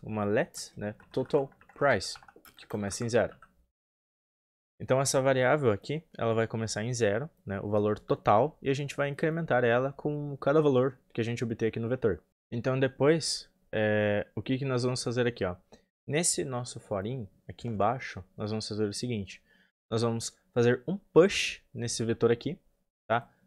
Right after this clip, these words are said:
Cada vez que ele iterar por aqui e obter o price de uma parte específica, né? Pois aqui, a cada iteração, nós obtemos o price de cada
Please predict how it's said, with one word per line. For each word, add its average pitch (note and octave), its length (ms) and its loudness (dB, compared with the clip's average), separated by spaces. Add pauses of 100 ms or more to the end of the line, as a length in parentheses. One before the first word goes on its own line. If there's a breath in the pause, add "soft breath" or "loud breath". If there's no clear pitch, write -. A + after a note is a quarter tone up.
Cada F#3+ 240 4
vez F3 180 0
que - 80 -2
ele C#3 300 -2
iterar A#2 680 2 (160)
por A2+ 120 0
aqui C3+ 340 -2 (280)
e D#3 100 6
obter D#3+ 600 2
o B2 80 -4
price G#2+ 720 0 (340)
de A#2 220 -4
uma C3 200 -2
parte A2 300 4
específica, - 640 -2
né? F2+ 140 -8 (560 soft breath)
Pois C3 140 2
aqui, C3 200 0
a A2+ 40 4
cada D#3 240 2
iteração, C3+ 560 0
nós G#2 140 -2
obtemos A2+ 380 -4
o A#2+ 60 -6
price A#2 680 -2 (240)
de B2 140 -2
cada G#2+ 720 -2